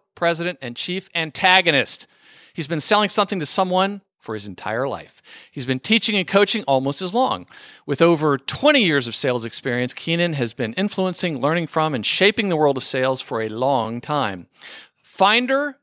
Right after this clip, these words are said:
of the elephant in the room, Keenan calls it as he sees it and lets nothing or no one go unnoticed. And his passion for problem solving reaches well beyond the sales and business world. He's also the author of Not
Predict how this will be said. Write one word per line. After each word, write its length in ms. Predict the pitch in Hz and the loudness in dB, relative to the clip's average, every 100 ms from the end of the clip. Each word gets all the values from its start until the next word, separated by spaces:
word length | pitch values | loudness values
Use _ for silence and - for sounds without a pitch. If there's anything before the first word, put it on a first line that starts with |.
| - | -6
of 140 | 139 | -4
the 100 | 143 165 | -4 0
elephant 340 | 202 220 226 | 0 0 -4
in 80 | 196 | -6
the 80 | 190 | -4
room, 380 | 214 151 90 _ _ _ _ | -4 -6 -10 _ _ _ _
Keenan 380 | - 190 175 143 | -4 -2 -2 -6
calls 420 | - 202 247 233 | 4 6 6 4
it 140 | 285 - | 0 -2
as 220 | 143 135 | -4 -2
he 120 | 135 123 | -4 -6
sees 460 | - 202 247 233 | -4 -2 -2 0
it 120 | 262 151 | -2 -2
and 160 | 139 | -4
lets 260 | 143 143 - | 0 -2 -2
nothing 720 | 147 160 196 208 220 220 226 | -8 0 0 2 -2 -2 -4
or 200 | - 131 | -2 -2
no 260 | 131 139 156 | 0 -2 0
one 320 | 160 170 165 | 0 -2 -4
go 380 | 123 143 151 156 | 2 4 4 2
unnoticed. 720 | 156 147 147 170 123 - - - - - - | -4 -2 2 4 2 -4 -10 -16 -20 -20 -14
And 140 | - 131 | -8 -6
his 100 | 120 | -6
passion 400 | - 196 208 202 | 2 2 2 -4
for 140 | 170 | -6
problem 360 | - 170 170 175 | 2 4 4 0
solving 380 | - 160 156 151 | 2 2 2 -4
reaches 340 | 151 147 - | -6 -6 -6
well 300 | 139 156 170 | 0 0 0
beyond 340 | 151 147 151 | -2 -2 -2
the 60 | 135 | -4
sales 380 | - 156 156 139 | -4 -2 -2 -4
and 80 | 131 | -4
business 320 | 175 170 - | -4 -6 -4
world. 240 | 165 170 | -2 -2
He's 180 | 135 113 | -4 -4
also 340 | 143 160 - | 0 0 -2
the 140 | 135 131 | -4 2
author 320 | 143 151 147 | 2 2 -4
of 180 | 123 110 | -6 -8
Not 500 | 117 147 196 - | -4 2 2 0